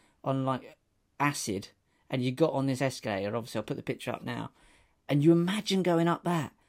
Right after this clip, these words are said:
like, at three in the morning. You're like, "Fucking," you would think you had died.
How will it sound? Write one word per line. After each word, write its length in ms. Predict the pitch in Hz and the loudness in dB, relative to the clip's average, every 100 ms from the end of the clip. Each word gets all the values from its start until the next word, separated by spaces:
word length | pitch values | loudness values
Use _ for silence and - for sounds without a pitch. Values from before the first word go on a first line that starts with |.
| _ _ - | _ _ -4
like, 200 | 151 143 | -2 0
at 160 | 151 - | -4 -2
three 220 | 175 160 | 4 6
in 80 | 151 | 6
the 80 | |
morning. 480 | 151 160 147 123 107 - _ _ _ _ - - | 6 4 4 2 -2 -10 _ _ _ _ -18 -6
You're 120 | 151 | -4
like, 180 | - - | -4 -6
"Fucking," 360 | - 165 175 | -8 -4 -2
you 140 | 180 202 | 0 2
would 140 | 285 | 4
think 200 | 262 190 | 2 2
you 100 | 160 | 0
had 100 | 147 | 2
died. 400 | 208 220 110 - | 2 2 0 -4